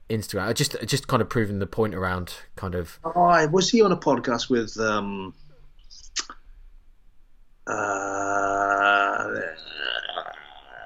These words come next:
Speaker 2: Steve Hall?
Speaker 1: Ye-, they are, uh, or they do, they do that, they, uh, like, they know each other or have done podcasts. So yeah, probably. Um, his Instagram is Baft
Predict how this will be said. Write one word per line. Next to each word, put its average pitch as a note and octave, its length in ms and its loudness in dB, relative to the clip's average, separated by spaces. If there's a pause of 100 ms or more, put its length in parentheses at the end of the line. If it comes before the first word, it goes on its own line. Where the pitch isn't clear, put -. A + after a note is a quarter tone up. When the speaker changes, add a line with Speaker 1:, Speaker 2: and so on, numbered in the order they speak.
Speaker 2:
Steve - 240 2
Hall? F2 300 6 (500)
Speaker 1:
Ye-, A2 540 -2
they A#2 180 8
are, A2 560 10 (360)
uh, G2 320 2
or A2 100 2
they A2 120 8
do, B2 200 4
they A2 120 2
do B2 220 6
that, G#2+ 300 2
they, G#2+ 180 -2
uh, A#2 100 4
like, A2 240 2
they G#2+ 140 2
know G#2 180 2
each G2 160 -4
other F#2 160 0
or F2+ 400 0
have F#2+ 360 -2
done F#2+ 260 0
podcasts. F2 380 -4
So - 80 -4
yeah, F2+ 160 0
probably. E2+ 540 -4 (420)
Um, F2+ 460 0 (260)
his G#2+ 380 0
Instagram G#2 460 0
is F2+ 220 -2 (420)
Baft - 460 6